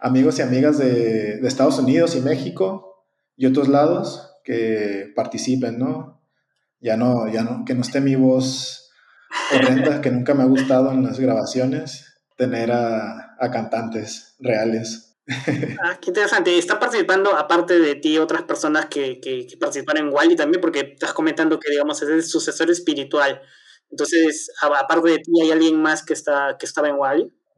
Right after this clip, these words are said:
Speaker 1: Sí, el, el baterista y el
Speaker 2: Ah,
Speaker 1: bajista,
Speaker 2: mira.
Speaker 1: que también tocan en
Speaker 2: Ajá.
Speaker 1: Hendrix.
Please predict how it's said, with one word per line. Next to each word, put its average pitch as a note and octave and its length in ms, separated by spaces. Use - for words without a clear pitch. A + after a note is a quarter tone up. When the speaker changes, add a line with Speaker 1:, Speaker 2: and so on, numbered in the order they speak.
Speaker 1:
Sí, F3 400
el, D3 260
el C#3 120
baterista D#3 1000
y C3+ 100
el C3 100
Speaker 2:
Ah, F3 60
Speaker 1:
bajista, C4+ 280
Speaker 2:
mira. D#3 320
Speaker 1:
que D#3 120
también C3 280
tocan D3+ 220
en C3 260
Speaker 2:
Ajá. E3+ 100
Speaker 1:
Hendrix. - 580